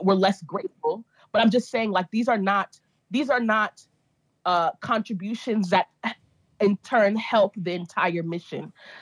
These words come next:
These are small contributions that, yes, they helped at the moment, but it's, it doesn't help to the mission that you set, you set forth to do. And also, I, I get that we cannot put all of this on one person's back,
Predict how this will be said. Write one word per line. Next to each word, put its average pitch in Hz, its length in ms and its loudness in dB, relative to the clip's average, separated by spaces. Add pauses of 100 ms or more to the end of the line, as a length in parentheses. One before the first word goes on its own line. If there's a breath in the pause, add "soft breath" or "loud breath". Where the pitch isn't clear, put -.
(160 loud breath)
These 226 180 6
are 208 360 4
small 226 440 0
contributions 208 600 -6
that, 185 220 0
yes, 269 340 0
they 214 140 -2
helped 220 300 -2 (300)
at 196 160 -2
the 190 80 -4
moment, 233 600 -2 (280)
but 208 240 0
it's, - 260 0
it 208 120 0
doesn't 226 320 2
help 196 320 0
to - 100 -14
the 190 100 4
mission 180 520 -4 (140 soft breath)
that - 260 -2
you 190 80 0
set, - 280 0
you 190 120 0
set - 340 0
forth 170 240 -4
to 175 100 -6
do. 160 280 0
And 190 140 4
also, 269 320 2
I, 214 120 2 (300 soft breath)
I 214 120 2
get 240 260 -2
that 196 200 2
we 208 100 -2
cannot 202 380 -4
put 214 240 -2 (160)
all 190 220 2
of 185 80 -6
this 185 180 -6
on 160 140 -2
one 170 160 -6
person's 165 480 -6
back, 170 320 2